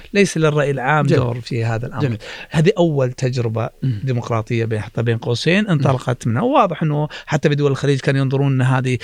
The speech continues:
Speaker 1: حركة سباقة رغم فشلها، ولكنها سباقة.
Speaker 2: من حيث الفكرة
Speaker 1: طبعًا.
Speaker 2: على الأقل.
Speaker 1: في
Speaker 2: مجلس
Speaker 1: أربعة،
Speaker 2: الشورى.
Speaker 1: في أربعة وعشرين نادي
Speaker 2: مم.
Speaker 1: الأدبي تم تشكيله، وفي غيره من القضايا.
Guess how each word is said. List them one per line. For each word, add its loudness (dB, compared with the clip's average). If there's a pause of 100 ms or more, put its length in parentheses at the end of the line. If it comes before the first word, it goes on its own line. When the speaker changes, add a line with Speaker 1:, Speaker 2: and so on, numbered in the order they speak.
(140)
Speaker 1:
حركة -2
سباقة 2
رغم 2
فشلها، 2
ولكنها 0
سباقة. -4
Speaker 2:
من 2
حيث 0
الفكرة 2
Speaker 1:
طبعًا. -2
Speaker 2:
على 0
الأقل. -2
Speaker 1:
في -4
Speaker 2:
مجلس 4
Speaker 1:
أربعة، 4
Speaker 2:
الشورى. -2
Speaker 1:
في 4
أربعة 2
وعشرين 2
نادي 2
Speaker 2:
مم. 2
Speaker 1:
الأدبي 2
تم -4
تشكيله، 0
وفي -4
غيره -2
من -4
القضايا. 2